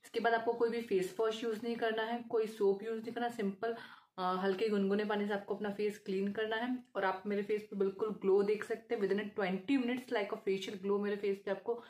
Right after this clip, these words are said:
दिखाई दे रहा होगा। अभी भी मैंने कुछ अपने face पे अभी apply नहीं किया है, simply पानी के साथ wash किया है।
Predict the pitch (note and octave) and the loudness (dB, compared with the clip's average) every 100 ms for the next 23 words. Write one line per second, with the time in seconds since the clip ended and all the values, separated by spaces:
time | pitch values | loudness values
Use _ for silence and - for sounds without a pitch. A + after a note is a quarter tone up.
0 | - - _ F#3 G3+ G3+ G#3+ A3+ A3+ A3 | -20 -20 _ -2 4 4 6 6 6 4
1 | B3 C4 - _ - F#3+ A3 C#4 C4+ C4 | 0 -2 -6 _ -2 2 4 6 6 2
2 | C4 - B3+ B3 A#3 G#3+ A#3 A#3 A3+ A3 | -2 -2 0 0 0 -2 -2 2 0 2
3 | G3+ G#3+ G#3 G#3 G#3 A3+ A#3 A3+ G3+ G#3 | 2 2 2 0 0 0 2 0 -2 -2
4 | G#3+ - G3 F#3 G3+ G3+ G3 F3 F3+ F3+ | -4 -4 -4 -2 -2 -2 -2 0 -2 -2
5 | - A3+ A#3+ | -2 0 0